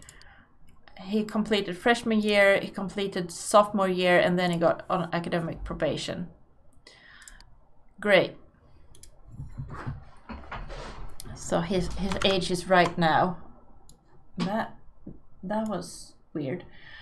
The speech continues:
All right, so now he has one year left to, or yeah,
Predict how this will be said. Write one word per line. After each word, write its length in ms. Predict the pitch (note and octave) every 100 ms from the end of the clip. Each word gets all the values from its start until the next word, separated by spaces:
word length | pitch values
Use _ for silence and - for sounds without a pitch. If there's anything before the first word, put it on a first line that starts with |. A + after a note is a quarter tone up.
| - - -
All 140 | A#3+
right, 420 | A#3+ A3+ - - -
so 240 | - A3+
now 200 | A3 A3
he 160 | A3 G3
has 260 | F#3 F3+
one 320 | F#3 F#3 G#3+ C#4
year 180 | D4 D4+
left 520 | D#4+ E4 E4+ - -
to, 280 | C#4+ C#4 B3+ - - - - - - - - - - - - - - - - - - - -
or 320 | G#3+ G3 F#3+ - -
yeah, 240 | F#3+